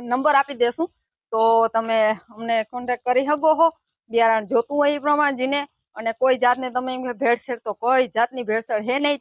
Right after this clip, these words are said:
ચોખ્ખું બી છે, ચોખ્ખી આખી વાડીમાં. અને તમને હું છેલ્લે હજી વીડિયો બતાવીશ આખા આપણી માંડવીનો ઘેરાનો, કે ક્યાંય ઘેરામાં પાંદ ઓલું ખરાબ છે નહીં, કંઈ, કઈ જાતની વસ્તુ નથી. અને પાણી એ લાગતું નથી. એટલે મેઇન ફાયદો એ કે ગમે એવો વરસાદ વરસે ને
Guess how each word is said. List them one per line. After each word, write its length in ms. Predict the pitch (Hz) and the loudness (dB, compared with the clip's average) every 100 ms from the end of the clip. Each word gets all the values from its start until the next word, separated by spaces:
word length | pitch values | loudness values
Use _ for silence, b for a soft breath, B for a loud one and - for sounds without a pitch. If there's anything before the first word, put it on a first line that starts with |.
| - | -2
ચોખ્ખું 480 | 254 _ - 311 240 | -4 _ -2 0 0
બી 280 | 277 277 | -2 -2
છે, 120 | 269 277 _ _ _ _ 262 | 0 -4 _ _ _ _ -2
ચોખ્ખી 300 | 262 - 269 | -2 0 0
આખી 260 | 269 285 | 0 0
વાડીમાં. 480 | 240 254 277 277 240 | 2 2 2 0 0
અને 180 | 240 233 | 0 0
તમને 280 | 247 262 254 | -2 -4 -6
હું 140 | 247 | -6
છેલ્લે 360 | - 254 254 220 | -6 -2 2 2
હજી 220 | 240 262 | 0 -6
વીડિયો 280 | 240 254 226 | -4 0 0
બતાવીશ 520 | 254 285 285 302 - | 0 2 2 0 -2
આખા 300 | 226 - 240 | -4 0 -2
આપણી 240 | 247 254 | 0 -4
માંડવીનો 540 | 240 233 226 233 233 208 | -2 -2 -2 -4 -4 -2
ઘેરાનો, 480 | 277 262 302 302 302 _ _ _ - | 0 2 2 2 -2 _ _ _ -2
કે 160 | 240 214 | 0 0
ક્યાંય 520 | _ - 277 302 311 | _ -2 2 4 2
ઘેરામાં 460 | 269 254 262 254 | 2 2 2 2
પાંદ 340 | 254 247 254 240 | 2 2 2 0
ઓલું 200 | 240 226 | 0 -2
ખરાબ 340 | - 233 233 | -2 0 0
છે 180 | 208 226 | -2 -8
નહીં, 160 | 233 226 | -8 -10
કંઈ, 220 | 233 233 | -8 -10
કઈ 540 | _ _ - 339 392 | _ _ 0 2 2
જાતની 440 | 233 226 240 359 320 | 2 0 0 0 0
વસ્તુ 240 | 311 330 | 0 0
નથી. 200 | 370 415 | 2 2
અને 120 | 302 | 2
પાણી 380 | 233 240 277 320 | 0 2 2 2
એ 80 | 247 | 2
લાગતું 420 | 220 226 285 277 | 2 0 -4 -2
નથી. 260 | 320 302 233 | -2 -4 -8
એટલે 540 | _ _ _ - 233 | _ _ _ -6 -4
મેઇન 380 | 220 294 349 311 | 2 2 4 0
ફાયદો 400 | - 269 277 277 | 0 0 4 2
એ 180 | 320 302 | 2 0
કે 160 | 233 | -2
ગમે 260 | 220 269 294 | 0 0 2
એવો 200 | 285 277 | 2 2
વરસાદ 400 | 262 - 269 240 | 0 0 -2 0
વરસે 280 | 254 330 311 | 0 0 -2
ને 160 | 226 | -4